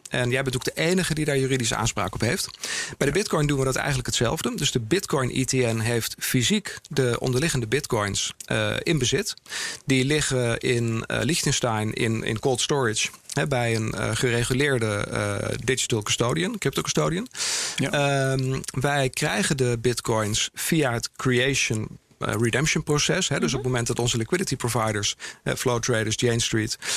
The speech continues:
Speaker 1: een creatie doen, omdat ze op, eh, op de beurs meer Bitcoins hebben verkocht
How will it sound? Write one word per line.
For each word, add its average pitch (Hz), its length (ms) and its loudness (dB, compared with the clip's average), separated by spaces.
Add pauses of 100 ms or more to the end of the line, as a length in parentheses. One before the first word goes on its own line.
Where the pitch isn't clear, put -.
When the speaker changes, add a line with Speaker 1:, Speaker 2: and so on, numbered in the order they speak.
(160)
Speaker 1:
een 139 160 2
creatie 127 480 0
doen, 214 280 -2 (800)
omdat 127 320 2
ze 113 400 0
op, 117 160 -4 (120)
eh, 117 180 2
op 123 120 -6
de 120 60 -2
beurs 117 280 2
meer 123 180 2
Bitcoins 117 360 0
hebben 110 180 0
verkocht - 380 -2